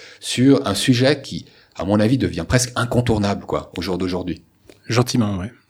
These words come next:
Speaker 1: Ouais, gentiment mais sûrement.
Speaker 2: Ouais.
Speaker 1: On arrive également bientôt au terme de cette émission. Euh, déjà, je te, je te remercie, Mehdi.
Speaker 2: Ah, merci à toi.
Speaker 1: C'était un super sujet.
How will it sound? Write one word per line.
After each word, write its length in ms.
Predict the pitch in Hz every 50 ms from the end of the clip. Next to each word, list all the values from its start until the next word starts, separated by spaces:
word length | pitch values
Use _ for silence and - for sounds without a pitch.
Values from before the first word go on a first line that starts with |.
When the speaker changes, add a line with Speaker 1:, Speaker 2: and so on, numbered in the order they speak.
| - 92
Speaker 1:
Ouais, 140 | 87 92 - - 107 -
gentiment 380 | - 120 120 123 131 131 131 127
mais 80 | 110
sûrement. 460 | 110 - - 120 113 110 104 113 120 - - 117
Speaker 2:
Ouais. 140 | 110 - - - -
Speaker 1:
On 80 | 104
arrive 220 | 101 107 120 156 160
également 500 | 135 120 123 127 131 143 156 165 170 170
bientôt 800 | 131 104 107 110 143 151 147 151 - 147 147 160 165 160 - - -
au 140 | 98 92 92
terme 520 | - - 180 196 202 151 113 98 - 101 -
de 140 | - 90 101
cette 180 | - - 104 104
émission. 420 | 107 98 101 101 104 - 185 202 - - - _ -
Euh, 220 | 87 82 78 78
déjà, 200 | - 107 107 139
je 100 | 156 -
te, 240 | - 98 87 87 82
je 60 | - -
te 40 | 90
remercie, 380 | 92 110 123 120 - - 180
Mehdi. 300 | 170 131 113 127 127 101 101
Speaker 2:
Ah, 80 | 104 107
merci 220 | 113 110 - -
à 60 | 110
toi. 220 | - - 123 156 - - - - -
Speaker 1:
C'était 240 | - - - -
un 140 | 104 92 80
super 320 | - - - 160 - 143 135
sujet. 360 | - - 123 104 110 120